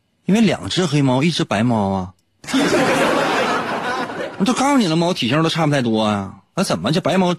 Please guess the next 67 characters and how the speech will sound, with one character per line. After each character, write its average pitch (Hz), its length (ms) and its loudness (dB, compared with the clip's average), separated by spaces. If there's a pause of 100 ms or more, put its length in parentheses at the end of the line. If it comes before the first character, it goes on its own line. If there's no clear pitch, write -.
(100)
就 180 160 0
是 - 120 -6
白 156 140 0
猫 160 180 4
就 143 100 -4
不 165 100 0
行 110 200 2
吗？ 131 180 4
黑 156 100 0
猫 143 180 2
就 147 100 0
特 156 100 0
别 143 80 2
能 127 140 2
吃 110 240 -2
吗？ 107 160 0 (580)
因 226 80 2
为 240 60 2
白， 196 300 0
黑 240 200 0
猫 240 160 2
是 240 140 0
两 117 340 0
只 123 240 0
啊。 131 220 -2 (300)
<laughs> - 100 -8 (1800)
那 233 80 2
老 185 100 0
张 247 220 0
总 165 160 -2
共 240 120 2
养 127 140 -2
了 147 80 0
三 240 340 2
只 185 160 2
猫 110 220 2
啊， 95 380 -4 (180)
所 - 180 -2
以 269 80 4
说 208 140 2
黑 180 200 0
猫， 151 340 0 (400)
因 208 160 4
为 240 40 4
两 117 200 2
只 175 80 0
黑 185 140 2
猫， 190 180 2
一 226 80 2
只 175 80 -2
白 123 160 0
猫， 123 180 2
所 190 160 -2
以 240 80 4
说 185 140 0 (180)
黑 190 160 0
猫 165 160 2
那 175 80 2
食 - 180 -2
量 151 160 4
是 135 140 -2
白 123 280 -2
猫 135 140 2
的 139 60 2
两 90 220 -2
倍 110 120 0
啊。 92 260 -2